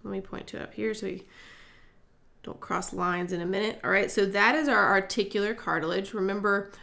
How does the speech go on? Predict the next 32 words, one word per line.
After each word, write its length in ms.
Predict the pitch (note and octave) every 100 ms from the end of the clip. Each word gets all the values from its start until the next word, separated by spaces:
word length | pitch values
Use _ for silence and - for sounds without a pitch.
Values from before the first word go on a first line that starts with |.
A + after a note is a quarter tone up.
| -
the 180 | F#3 G3+
ends 440 | - G#3 A3+ A3+
of 160 | G#3 F#3
all 220 | F#3+ G3
of 120 | F#3+
the 80 | F3+
long 400 | F3 F#3+ G3 F#3+
bones, 400 | F3+ F3 F#3 F#3
and 120 | F#3
so 100 | F3+
these 220 | F3+ F#3 G3
are 60 |
gonna 140 | F#3+ F#3+
be 120 | F3+
bones 480 | F3+ F#3+ F#3+ F#3 -
that 180 | E3+ -
form 280 | F3+ F3
synovial 560 | F3+ F#3 F#3 G3+ G#3 F3
joints, 520 | F3+ E3 F3+ - - - - - - -
all 80 | -
right, 220 | F3+ F#3
are 80 | -
covered 600 | F3+ - G#3+ G#3 G#3 G3+ -
in 400 | G3 G3 F3+ -
that 260 | F#3+ E3+ -
articular 640 | E3+ - G#3+ F#3+ F#3+ E3+
cartilage, 600 | - - F3 F2 - -
and 120 | F#3
that 140 | F#3 F#3
is 120 | F3+
hyaline 800 | - - G3 F#3 A#2 - G3+ G3+ - - - - - - - - - - - - - - -
cartilage. 720 | - E3+ - - - - -